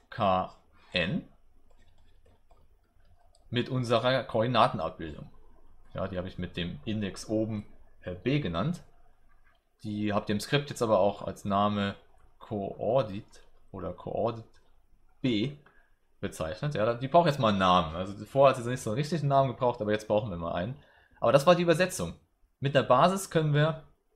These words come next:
ja, V auf den K N abbilden. Und das Gute war,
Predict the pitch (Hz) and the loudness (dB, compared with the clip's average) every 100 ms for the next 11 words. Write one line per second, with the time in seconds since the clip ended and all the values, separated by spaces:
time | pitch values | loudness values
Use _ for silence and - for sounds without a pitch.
0 | _ _ _ - 135 147 - 131 139 151 | _ _ _ -4 -2 -2 0 4 4 4
1 | - _ _ - 117 - 113 - 107 113 | -6 _ _ -6 -4 -4 -8 -4 -2 0
2 | 127 135 90 - 82 78 - _ _ _ | -2 -2 -6 -4 -6 -6 -12 _ _ _
3 | - 107 98 - 240 190 101 131 214 | -8 -2 -2 0 0 2 4 2 2